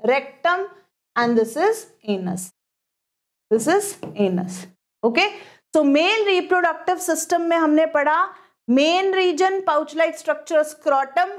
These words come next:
having testis, testis के अंदर sperm formation होगा, sperms will be finally collected by the vas deferens, vas deferens will go and combine with the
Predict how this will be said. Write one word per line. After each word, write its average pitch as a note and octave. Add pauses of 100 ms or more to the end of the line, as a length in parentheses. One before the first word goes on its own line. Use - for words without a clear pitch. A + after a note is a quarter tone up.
(120)
having B3
testis, F4+
testis C#4+
के D4
अंदर C#4
sperm D#4
formation D#4+
होगा, E4 (440)
sperms E4
will E4
be E4+
finally E4
collected D4+
by D4+
the D#4+
vas C4+
deferens, E4+ (420)
vas F#4+
deferens E4+
will E4
go C#4+
and D4+
combine C4
with A#3
the G4+